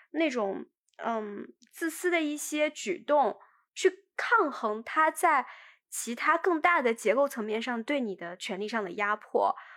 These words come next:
或者说如果你无私的话，那一定是因为这艘船是你的，这个关系的船是你的，这个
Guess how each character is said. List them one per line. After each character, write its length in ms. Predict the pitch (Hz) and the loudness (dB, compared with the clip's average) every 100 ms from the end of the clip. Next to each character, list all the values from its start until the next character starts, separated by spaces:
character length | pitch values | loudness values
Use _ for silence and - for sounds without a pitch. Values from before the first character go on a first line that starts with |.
| - - | -20 -6
或 140 | - 427 | 2 4
者 100 | 302 | 4
说 320 | - 339 330 | 4 4 4
如 160 | - 294 | 0 2
果 140 | 370 | 2
你 120 | 339 214 | 2 0
无 220 | 196 247 | -4 -8
私 220 | - 349 | -6 -2
的 140 | 320 247 | 0 2
话， 260 | 277 247 | 2 2
那 100 | 262 | 0
一 160 | 277 240 | -2 -4
定 220 | 302 302 | -4 0
是 260 | 294 277 262 | 0 0 -2
因 200 | 302 285 | -4 0
为 200 | 262 269 - - - _ | 2 0 -6 -20 -20 _
这 140 | - 440 | 2 4
艘 160 | 466 466 | 6 4
船 320 | - 185 247 | 4 2 4
是 180 | - 370 | 2 4
你 180 | 226 | 2
的， 100 | 160 | -2
这 100 | 196 | -2
个 100 | 330 | 0
关 220 | 320 370 381 | 4 4 4
系 120 | 320 | 2
的 80 | 240 | 0
船 260 | 233 185 | 0 -2
是 160 | 240 320 | -2 -2
你 100 | 208 | -2
的， 80 | 202 | -4
这 120 | - | -2
个 120 | - | -2